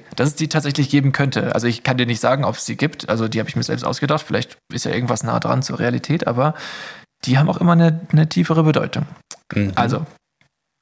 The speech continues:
Speaker 1: auf eins haben wir hier, niedere Triebe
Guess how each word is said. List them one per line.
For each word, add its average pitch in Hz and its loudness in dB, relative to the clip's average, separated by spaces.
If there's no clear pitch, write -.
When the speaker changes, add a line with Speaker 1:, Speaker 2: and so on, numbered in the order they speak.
Speaker 1:
auf 113 0
eins 131 0
haben 120 0
wir 120 0
hier, 139 2
niedere 156 4
Triebe 151 2